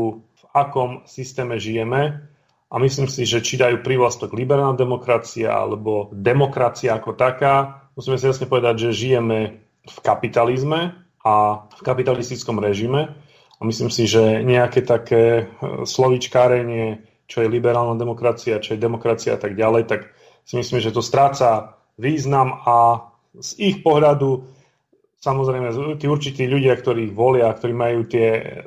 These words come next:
hodnoty a nepochopili, o, o čom tento systém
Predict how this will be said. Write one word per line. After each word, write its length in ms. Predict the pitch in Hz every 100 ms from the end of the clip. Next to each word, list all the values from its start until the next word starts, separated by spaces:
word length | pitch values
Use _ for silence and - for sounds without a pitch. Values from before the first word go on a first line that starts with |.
| -
hodnoty 960 | 120 143 151 131 123 - 135 147 - - _ _ _
a 240 | 113 107
nepochopili, 720 | 107 120 123 127 123 120 113
o, 240 | 110 110 110
o 120 | 117
čom 160 | - 117
tento 320 | 123 113 117
systém 400 | - 127 - 110